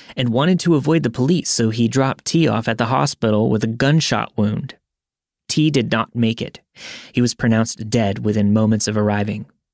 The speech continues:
I know R didn't mean for this to happen, and a lot of people were upset with R because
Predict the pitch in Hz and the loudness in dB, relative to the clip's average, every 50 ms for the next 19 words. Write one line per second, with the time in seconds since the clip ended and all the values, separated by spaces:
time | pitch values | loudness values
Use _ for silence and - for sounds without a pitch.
0 | _ _ _ _ _ _ _ _ _ _ _ _ - 123 120 123 131 139 - - | _ _ _ _ _ _ _ _ _ _ _ _ -4 0 2 2 2 2 0 0
1 | 131 135 139 143 139 123 127 120 131 117 90 117 117 123 127 120 - 127 120 123 | -2 0 0 0 0 0 0 0 0 0 0 2 2 2 2 0 0 0 0 0
2 | - - - 107 110 113 113 110 131 127 127 139 143 - _ _ _ _ _ _ | 0 -2 -2 0 0 0 0 0 0 0 0 -2 -4 -8 _ _ _ _ _ _
3 | _ _ - 127 135 123 120 123 107 - 151 143 - 127 123 120 123 123 - - | _ _ 0 2 2 2 2 0 0 0 0 0 2 2 4 4 2 2 0 -2
4 | - 165 - - 127 - - - 117 110 104 113 107 110 104 - 120 107 104 107 | -2 -2 0 -2 -4 -6 -6 -4 -2 0 0 0 0 -2 -2 0 0 0 0 -2
5 | - | -4